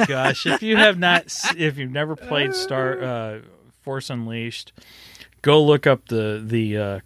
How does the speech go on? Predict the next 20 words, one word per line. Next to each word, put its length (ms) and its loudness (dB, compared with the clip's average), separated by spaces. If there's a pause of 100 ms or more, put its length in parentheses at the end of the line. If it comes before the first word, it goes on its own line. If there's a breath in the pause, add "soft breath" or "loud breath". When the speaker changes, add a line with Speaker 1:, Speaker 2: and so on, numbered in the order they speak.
Speaker 1:
clip 260 2
scenes 560 2
from 480 -2 (420 loud breath)
on 240 2
YouTube, 500 2
'cause 180 -2
they 120 0
have 200 2
the 100 -4
clip 220 0
scene 300 0
of 120 -4
him 360 -2 (480)
bringing 460 6
Speaker 2:
Mm-hmm. 60 2
Speaker 1:
down 300 4
an 120 -2
entire 480 0
Star 360 0
Destroyer. 600 4